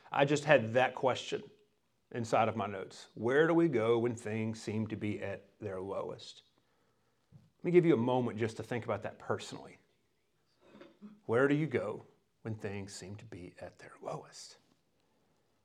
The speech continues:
It can be a variety of places. It can be a variety of reactions or a variety of coping mechanisms that we all might have. But where do we go when we are at our lowest?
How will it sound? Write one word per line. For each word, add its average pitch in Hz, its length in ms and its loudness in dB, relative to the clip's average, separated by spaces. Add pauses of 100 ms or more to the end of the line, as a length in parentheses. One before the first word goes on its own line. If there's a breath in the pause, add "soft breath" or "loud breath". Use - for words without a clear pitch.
(1080)
It 117 100 0
can 139 140 0
be 143 120 4
a 147 140 6
variety 127 680 4
of 95 120 -8
places. 92 460 -10
It 104 40 -12
can 107 120 -8
be 117 100 0
a 117 40 -2
variety 120 580 2
of 117 220 0
reactions 110 720 -2
or 107 220 -2
a 127 100 -2
variety 131 400 8
of 139 140 6
coping 170 400 6
mechanisms 110 680 -2
that 113 100 -10
we 120 120 -6
all - 120 -10
might 110 200 -6
have. - 400 -16 (1200)
But - 120 -12
where 156 180 6
do 165 80 0
we 170 120 0
go 107 300 2
when 113 220 -4
we 104 340 -6
are 107 160 -6
at - 220 -8 (100)
our - 340 -12
lowest? - 540 -8